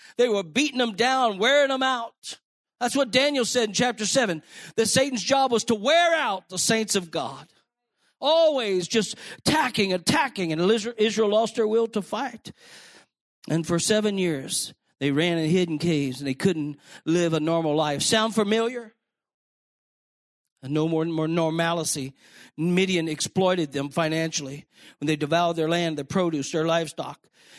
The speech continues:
And Israel would plant, and at harvest time, they'd raid 'em. Verse five, they swarm in like locusts and laid waste to the land. And now they're devastated, and they're starving. To hide out in these caves, to protect whatever they have left. Verses seven to ten,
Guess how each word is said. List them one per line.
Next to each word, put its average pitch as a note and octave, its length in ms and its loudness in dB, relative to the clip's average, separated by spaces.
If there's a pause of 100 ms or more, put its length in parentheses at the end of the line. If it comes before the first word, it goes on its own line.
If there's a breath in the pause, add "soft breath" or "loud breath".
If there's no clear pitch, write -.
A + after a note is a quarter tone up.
(120 loud breath)
And D#3 100 -4
Israel F3 380 0
would E3 180 -2
plant, F#3+ 320 0
and D#3 80 -2
at E3 140 -2
harvest E3+ 340 -2
time, F#3 240 -2
they'd D#3 180 -2
raid E3 320 2
'em. C#3 220 -6 (720)
Verse D3+ 280 -2
five, D#3+ 300 -2
they D3 100 0
swarm E3 340 -2
in D#3+ 80 -2
like D#3 220 -2
locusts D#3 800 -2 (360 soft breath)
and B2+ 140 -4
laid C#3+ 200 -2
waste C#3 320 -4
to D3 60 -4
the C3+ 60 -6
land. C3+ 360 -8 (640 soft breath)
And - 120 -4
now D#3 140 2
they're C#3+ 120 0
devastated, D#3 520 0
and C#3 100 -6
they're C3+ 80 -6
starving. D3+ 480 -2
To C#3+ 60 -6
hide F3 300 0
out E3 220 0
in D3+ 140 -10
these D3 200 -6
caves, D#3+ 360 -2
to - 100 -18
protect - 400 -4
whatever E3 240 0
they D3 120 0
have D3+ 220 0
left. C#3+ 540 -10 (1600)
Verses C#3+ 380 -2
seven D3+ 240 -2
to D3+ 140 -4
ten, D3+ 360 -6